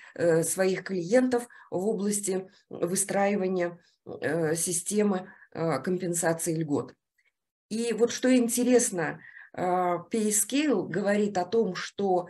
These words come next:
год велик-, великого увольнения, Great Resignation — это двадцать двадцатый год, непростой такой год, когда мы все пережили пандемию, и принято этот год называть вот таким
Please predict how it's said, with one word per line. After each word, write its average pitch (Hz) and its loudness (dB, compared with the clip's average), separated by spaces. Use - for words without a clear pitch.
год 233 0
велик-, 226 2
великого 220 0
увольнения, 202 0
Great 240 4
Resignation — 208 0
это 180 -2
двадцать 190 -4
двадцатый 190 -2
год, 160 0
непростой 208 0
такой 170 -2
год, 175 2
когда 165 2
мы 165 2
все 160 -2
пережили 160 -2
пандемию, 190 0
и 180 -4
принято 254 4
этот 185 -4
год 196 -2
называть 180 0
вот 175 -4
таким 196 -2